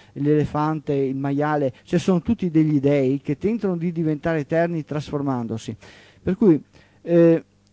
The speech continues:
noi abbiamo questo sforzo e chiaramente le divinità del circostante, il mondo che ci circonda, che come noi tenta di diventare eterno, cerca di chiamarci per costruire delle relazioni, per camminare insieme, perché camminando insieme si diventa più forti e si può costruire meglio il futuro.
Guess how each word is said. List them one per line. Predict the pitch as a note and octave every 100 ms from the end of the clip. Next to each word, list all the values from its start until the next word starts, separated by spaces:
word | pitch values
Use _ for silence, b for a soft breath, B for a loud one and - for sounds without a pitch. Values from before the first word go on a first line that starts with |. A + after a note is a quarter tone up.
| F#3
noi | F#3 G3+
abbiamo | D#3 E3+ A#3 G#3+
questo | - F#3+ F#3
sforzo | - E3 D3 C3 -
e | F3+
chiaramente | A3 G3+ G#3+ G3+ D3 C#3+
le | D#3
divinità | F3 E3+ D#3+ E3+
del | G#3 F3+
circostante, | F3 D#3+ F3 E3 D3+ C3+
il | C#3
mondo | D#3+ A3 G3
che | D#3
ci | C#3+ D3+
circonda, | E3+ D3+ D#3 C3 A#2 C3+ C3
che | - G3+ G3+
come | - E3
noi | D#3+ A3 E3
tenta | F#3 G#3 G3
di | F3
diventare | D#3 D#3 D3 D#3+
eterno, | D#3 E3 D3+ B2+ B2+ E3+ B B -
cerca | A3+ A#3+ F3
di | E3+
chiamarci | F#3 - G#3 F#3 F#3+ G3+ A3
per | G3
costruire | G3+ G3 - A#3 G3+ C#3+
delle | D3 D3+
relazioni, | D3+ D3 - D3 C3
per | D#3+ G3+
camminare | F#3 E3+ E3+ E3
insieme, | D#3 G3+ D3+ A#2+ B B -
perché | F3+ G3
camminando | - F3 F3 G3 G3+
insieme | G#3+ G3+ A3 F3+
si | -
diventa | D#3 F3+ F#3 -
più | F3+
forti | E3+ C#3+ D3 -
e | G#3
si | F#3 F3
può | F3+
costruire | F3+ F3+ D#3 F3+ D3
meglio | D3 G3 D#3+
il | C3+
futuro. | - B2+ B2 A2+